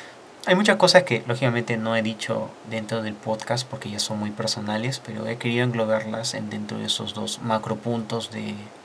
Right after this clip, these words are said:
ah, de apartamiento, ¿no? No sé si exista alguien más allá afuera que piense de esta forma o que simplemente, pues, no le preste atención al género y ya, pero no tiene tampoco mayor reparo en, en estar en una fiesta escuchándolo,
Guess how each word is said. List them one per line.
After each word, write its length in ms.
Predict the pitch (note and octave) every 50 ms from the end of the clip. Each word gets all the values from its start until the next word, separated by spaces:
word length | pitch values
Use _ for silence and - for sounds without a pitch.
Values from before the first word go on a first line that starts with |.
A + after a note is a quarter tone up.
| - - - - - - - - - - - -
ah, 560 | A2 A2 A2 A2 A2 A2 G#2+ G#2+ G#2+ G#2 G#2 G#2 -
de 60 | B2+
apartamiento, 580 | B2+ C3 A#2+ A#2+ C3 C3+ B2 G#2+ G#2 - - G#2+
¿no? 840 | G#2 A2 B2 - - - - - - - - - - - - C3+
No 80 | C#3 D3+
sé 140 | - - G#3
si 120 | - D#3
exista 420 | B2+ - - D3+ C3+ - - A#2 A2+
alguien 260 | A#2 G#2+ G#2+ G#2+ G#2
más 280 | G#2+ A2+ A#2+ - -
allá 160 | A2+ G#2 G#2 G#2
afuera 360 | G2+ - A2+ A2 A2 A2+ A2
que 120 | - -
piense 260 | - - G#2+ G#2+ -
de 80 | - -
esta 180 | - - G#2+ A2
forma 480 | - - D3 D3 C#3 D3 C#3+ C3+ B2
o 100 | A2 G#2+
que 100 | - A#2
simplemente, 640 | - - A#2 A2+ A#2 A2+ A2 A2 A2+ G#2+ G#2+ A2+ A2
pues, 380 | G#2 - G#2 G#2 G#2 - - - - - - - - - - - - - - B2+
no 140 | B2+ C3 C3+
le 100 | C#3 C#3+
preste 240 | C3+ C#3+ C3+ C3 -
atención 320 | C3+ B2+ B2 A#2+ - B2+
al 80 | B2 B2
género 300 | B2 C3 B2+ C3 B2+ B2
y 100 | G#2+ G#2
ya, 300 | G#2 A2 A2 A2 A2 G#2+ -
pero 160 | - - G#2
no 140 | G2+ A2 A2
tiene 200 | - B2+ A#2+ A#2+
tampoco 340 | B2 A2 G#2 A2+ A2 - G#2+
mayor 280 | G#2 G#2 G#2+ A2 G#2+
reparo 400 | G#2+ G#2 G#2 A2 G#2+ G#2+ G#2+ G#2+
en, 100 | G#2+ G#2 F#2+ G2 - - - - -
en 120 | - A2+ G#2+
estar 180 | G#2 - B2
en 80 | A2+ B2+
una 140 | B2 A2+ A2
fiesta 260 | - A#2+ A#2 - C3
escuchándolo, 520 | C3 B2+ - G#2+ - A2 G#2+ G#2+ G2+ F#2+